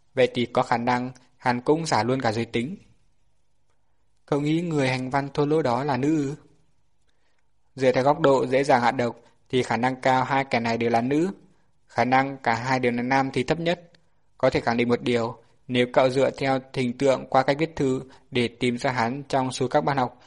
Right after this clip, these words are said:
thì cậu sẽ đi sai hướng." "À, tớ vẫn đang dựa vào tính cách của người viết thư để đoán xem hắn là ai trong số các bạn học." Chỉ mù quáng tin theo những bức thư này thì sẽ không tìm ra được đâu. Nhưng chi tiết về thân phận thì không thể tin được.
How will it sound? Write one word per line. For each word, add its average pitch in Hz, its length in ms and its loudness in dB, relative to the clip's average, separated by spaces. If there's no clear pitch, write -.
thì 120 220 0
cậu 120 200 4
sẽ 139 140 0
đi 139 120 -2
sai 135 160 -4
hướng." 123 300 -6
"À, 139 180 0
tớ 131 140 0
vẫn 160 260 -2
đang 151 240 0
dựa 147 140 0
vào 123 180 2
tính 120 220 -6
cách 180 200 -4
của 131 80 -2
người 117 200 -4
viết 165 240 -2
thư 135 300 -4
để 123 80 0
đoán 117 180 -2
xem 135 300 -4
hắn 131 180 -2
là 139 80 0
ai 131 260 0
trong 131 220 -6
số 127 160 -4
các 151 100 2
bạn 143 140 -2
học." 117 300 -6
Chỉ 127 160 0
mù 123 140 2
quáng 123 380 2
tin 135 220 0
theo 135 160 0
những 143 140 -2
bức 156 140 0
thư 143 100 0
này 117 300 -2
thì 120 240 0
sẽ 135 160 2
không 135 320 -2
tìm 127 160 2
ra 131 120 4
được 131 160 -4
đâu. 127 260 0
Nhưng 143 140 -2
chi 147 200 4
tiết 160 180 4
về 135 100 2
thân - 180 0
phận 185 280 2
thì 127 120 -2
không 135 220 -2
thể 123 120 2
tin 135 200 -2
được. 117 300 -2